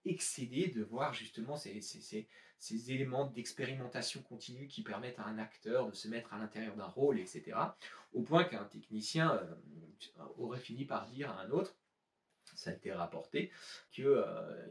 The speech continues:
il voulait savoir si dans la suite du film, à un moment, il y avait Noodles qui devait pleurer parce qu'il se porterait volontaire pour lui mettre un grand coup de pied dans l'entrejambe afin de,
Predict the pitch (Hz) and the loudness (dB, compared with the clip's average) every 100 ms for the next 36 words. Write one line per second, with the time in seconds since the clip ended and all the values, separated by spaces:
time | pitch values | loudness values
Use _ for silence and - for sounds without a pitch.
0 | - 110 113 - 123 147 - 117 95 - | -8 -4 -2 4 8 8 6 0 0 -2
1 | - 135 - 110 - 165 151 110 110 147 | -6 -8 -6 -4 2 4 6 4 4 2
2 | 131 107 113 117 139 156 - - 117 113 | 2 2 -2 2 4 4 2 -2 0 2
3 | 110 113 113 165 - - - 101 - - | 2 2 2 2 0 -6 -6 -8 -6 -8
4 | 113 - 107 123 110 101 110 160 135 107 | -8 -8 -6 -4 -2 -4 -2 -4 -4 -4
5 | 113 135 - 90 131 131 - - 139 131 | -4 -6 -8 -10 -10 -12 -12 -4 -2 0
6 | 95 - 110 139 156 - - - | -2 -6 -2 2 2 0 -2 -4